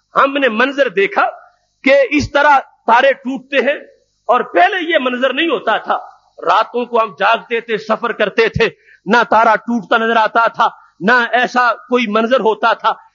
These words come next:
لیکن جب آغاز اس کا ہوا تو فزعنا، ہم ڈر گئے کہ شاید آسمان پھٹنے والا ہے یا زمین تباہ ہونے والی ہے۔ لہذا ہم خطر کے پاس پہنچے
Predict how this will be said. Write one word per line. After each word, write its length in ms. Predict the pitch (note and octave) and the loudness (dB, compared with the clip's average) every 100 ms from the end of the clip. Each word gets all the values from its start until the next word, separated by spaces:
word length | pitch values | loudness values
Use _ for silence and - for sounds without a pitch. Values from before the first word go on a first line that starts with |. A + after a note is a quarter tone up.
| _ - | _ -8
لیکن 540 | F3 B3+ C4+ D4+ A3+ | 0 2 2 -2 -4
جب 180 | D3 C#4+ C#4 _ _ | 0 0 -2 _ _
آغاز 460 | B3 A#3 A3+ F4 G#4 | 0 2 2 2 2
اس 180 | F#4 - | -2 -2
کا 100 | D#4 | -4
ہوا 280 | G#3+ G#3+ A3 - _ _ _ _ | -2 -2 -4 -4 _ _ _ _
تو 240 | G#3 F3+ | -8 -6
فزعنا، 560 | - G#3 A#3 B3 A3+ F3+ | -4 -4 0 0 0 0
ہم 220 | A#3+ G#3 | -2 0
ڈر 140 | B3+ B3 | 0 0
گئے 160 | F3+ A#2+ - _ _ _ | -2 -6 -10 _ _ _
کہ 80 | - | -10
شاید 340 | E3+ F3 A#3 C#4+ - | -4 0 0 0 -2
آسمان 400 | G3 F#3+ F3+ E3+ | -4 -4 -4 -4
پھٹنے 360 | - E3 F#3+ A#3+ | -4 -10 -6 -2
والا 280 | B3 B3 C#4 | 0 0 -2
ہے 120 | F#4 - - _ _ - | -4 -10 -18 _ _ -4
یا 100 | G#3+ | -2
زمین 280 | F3+ A#3 B3+ | -2 -2 -2
تباہ 220 | G#3 F#3+ B3 | 0 0 0
ہونے 180 | D4 D4+ | 0 0
والی 380 | C4 C#4 D4 | 0 0 2
ہے۔ 220 | - E4+ _ _ _ _ | 2 0 _ _ _ _
لہذا 480 | G#3+ A3 B3+ C#4 G3+ | 0 4 4 4 2
ہم 180 | C4+ A#3 | 2 -2
خطر 360 | - C#4+ D4 | -4 -4 -2
کے 140 | - A#3+ | -4 -4
پاس 320 | A#3 G#3+ - | -2 -2 -4
پہنچے 280 | A3 F#3 | -10 -4